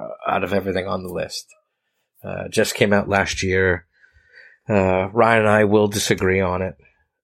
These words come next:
uh, a little bit. Um, but it is one that just, I just love the mechanics of, of all of it.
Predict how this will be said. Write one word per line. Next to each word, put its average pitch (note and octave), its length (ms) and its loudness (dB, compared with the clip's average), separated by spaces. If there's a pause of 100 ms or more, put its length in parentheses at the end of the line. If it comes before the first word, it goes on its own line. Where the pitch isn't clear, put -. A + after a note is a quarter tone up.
(120)
uh, G2 160 -10
a G2 40 -8
little F#2+ 200 -4
bit. F#2 260 -6 (720)
Um, G2+ 220 -12
but G#2 120 2
it G2+ 120 2
is G#2+ 120 2
one G2+ 180 2
that G#2 120 0
just, - 300 -6 (580)
I - 120 -2
just - 280 -6
love G2+ 480 2
the G#2 60 2
mechanics G2+ 580 -2
of, F#2 280 -4
of F#2+ 180 -2
all G2 200 2
of F2+ 100 -2
it. F2+ 120 -12